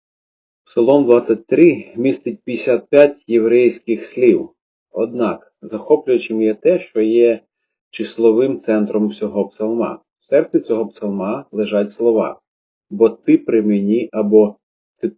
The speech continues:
ти, бо зі мною». Є рівно двадцять шість єврейських слів перед цією фразою і рівно двадцять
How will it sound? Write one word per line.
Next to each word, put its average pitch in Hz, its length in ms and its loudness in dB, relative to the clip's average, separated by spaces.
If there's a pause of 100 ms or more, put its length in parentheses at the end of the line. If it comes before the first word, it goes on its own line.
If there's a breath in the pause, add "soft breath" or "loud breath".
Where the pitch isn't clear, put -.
(280)
ти, 131 480 2
бо 107 260 4
зі 104 180 -4
мною». 110 500 -2 (240)
Є 120 300 0
рівно 123 320 -2
двадцять 113 420 -4
шість - 360 -8
єврейських 113 640 -2
слів 117 440 0 (420)
перед 120 360 4
цією 143 400 0
фразою 147 480 -2
і 107 140 -4
рівно 107 300 -2
двадцять 101 420 -4